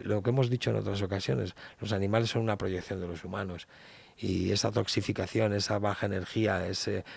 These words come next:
malestar, también se, se, se proyecta hacia los animales.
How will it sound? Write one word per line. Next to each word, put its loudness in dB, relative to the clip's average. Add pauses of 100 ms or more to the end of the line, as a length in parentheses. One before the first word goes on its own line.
(100)
malestar, 4 (300)
también 2
se, 0
se, -6
se -2
proyecta 2
hacia -2
los -4
animales. -4